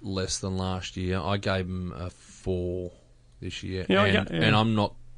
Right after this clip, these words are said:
Speaker 1: quite sure whether he's gonna hang on either.
Speaker 2: He's on the, he's on the edge,
Speaker 1: He's
Speaker 2: I
Speaker 1: on the
Speaker 2: reckon. He's on the
Speaker 1: cusp, yeah.
Speaker 2: cusp. Yeah,
Speaker 1: Yeah.
Speaker 2: I, I, I reckon there, um, I've given him a five, I, I, only
Speaker 1: Mm.
Speaker 2: because of,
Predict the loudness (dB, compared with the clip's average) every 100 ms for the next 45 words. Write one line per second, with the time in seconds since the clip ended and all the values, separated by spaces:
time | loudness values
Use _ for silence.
0 | -16 -4 2 2 2 -4 -2 2 2 2
1 | 0 -2 -2 -4 -4 -4 -4 -6 -8 -12
2 | -20 -20 -14 -6 -4 -2 -4 2 4 6
3 | 8 8 8 8 8 8 6 6 4 4
4 | 6 8 6 6 6 8 6 6 4 2
5 | 0 -2 4 6 8 8 6 6 6 6
6 | 6 8 10 10 8 8 8 8 6 6
7 | 6 6 6 6 2 0 4 6 8 8
8 | 8 6 6 6 6 6 4 0 2 0
9 | 6 8 10 8 6 4 6 4 4 -2